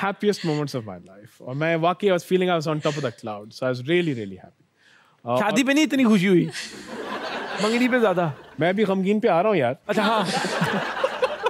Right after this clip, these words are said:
Speaker 1: मेरे गमगीन जो है मौके वो भी बहुत हैं। Of course, अल्लाह ताला ने आजमाया भी। एक शुक्र का वक्त होता है, अब सब्र का वक्त होता है। सब्र के मेरे बहुत सारे हैं। उनमें से एक जो था,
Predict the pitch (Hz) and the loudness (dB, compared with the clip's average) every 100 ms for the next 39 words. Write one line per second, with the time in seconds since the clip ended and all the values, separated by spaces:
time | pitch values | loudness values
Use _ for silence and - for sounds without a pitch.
0 | - - - - - - - - - - | -6 -8 -10 -6 -8 -10 -16 -16 -16 -20
1 | - - - _ _ _ _ _ _ 180 | -20 -20 -20 _ _ _ _ _ _ 2
2 | 220 240 220 214 208 262 247 240 214 202 | 4 4 2 2 2 2 4 4 4 4
3 | 214 214 190 170 180 180 202 180 220 202 | 2 2 0 0 2 2 0 0 2 2
4 | 190 196 202 208 - 185 185 180 151 151 | 2 0 -4 -10 -4 0 0 0 0 0
5 | 160 160 165 151 135 143 147 160 165 - | 0 0 2 0 0 0 0 0 -2 -2
6 | 160 185 180 190 180 - 170 165 170 147 | -4 -2 0 0 0 -2 -6 0 0 0
7 | - 143 165 165 143 131 131 127 131 190 | -4 -2 0 0 -2 -6 -12 -8 -4 -2
8 | 208 208 208 196 160 185 - 104 107 151 | 0 0 0 0 0 -2 -4 -8 -6 -4
9 | 185 190 180 196 202 180 156 | -2 0 0 -2 -2 0 0